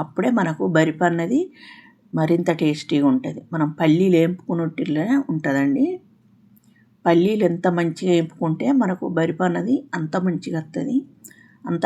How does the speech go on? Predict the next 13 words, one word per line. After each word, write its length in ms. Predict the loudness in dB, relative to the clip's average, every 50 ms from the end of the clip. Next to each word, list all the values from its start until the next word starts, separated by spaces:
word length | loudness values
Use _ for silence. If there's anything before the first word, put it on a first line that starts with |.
| 0 2
టేస్టీగా 440 | 4 4 2 2 0 -2 -2 0 0 0
ఉంటది. 340 | -2 -4 -4 -6 -6 -6 -8 -10 -14 _ _ _ _ _ _ _ _ _ _ _ _ _ _ _ _ _ _ _ _ _ _ _ _ _ _ _ _ _ _ _ 2 6
లో 80 | 6 6 6 4 2
ఫ్లేమ్ 240 | 2 2 4 4 4 2
మీద 180 | 0 0 0 0 0 -2 -4 -8 -6 -4
మనం 180 | -2 0 0 0 0 0
దీన్ని 280 | 0 0 0 0 -2 -2 0 0
పల్లీలని 600 | 0 0 2 2 2 2 2 2 2 0 0 0 0 -2 -12 -20 -20 -20 -20 -14 -10 -4
ఒక 100 | -2 0 2 4
పదిహేను 340 | 4 4 4 4 2 0 0 0
నిమిషాలు 340 | -2 -2 -2 0 -2 -2 0 -2
కంపల్సరీ 540 | -2 -2 0 0 -2 0 0 0 0 2 2 2
వేపుకోవాలి, 640 | 2 0 -4 -8 -4 -2 0 0 0 0 -2 -4